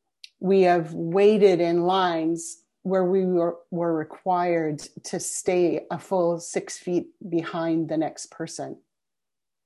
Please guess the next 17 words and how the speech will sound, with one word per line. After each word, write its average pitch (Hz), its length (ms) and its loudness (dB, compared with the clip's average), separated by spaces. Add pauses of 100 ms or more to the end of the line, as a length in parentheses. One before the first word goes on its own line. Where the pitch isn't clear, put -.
(720)
We've 190 200 6
waited 202 640 6
for 185 160 -2
restrictions 190 800 -2
to 202 100 0
be 170 180 2
lifted 175 600 0
only 185 420 2
to - 140 -4
discover 170 640 0
that 156 180 0
it - 140 -2
might 160 480 -4 (600)
still 180 460 2
require 156 580 -2
more 143 240 -4
waiting. 135 500 -4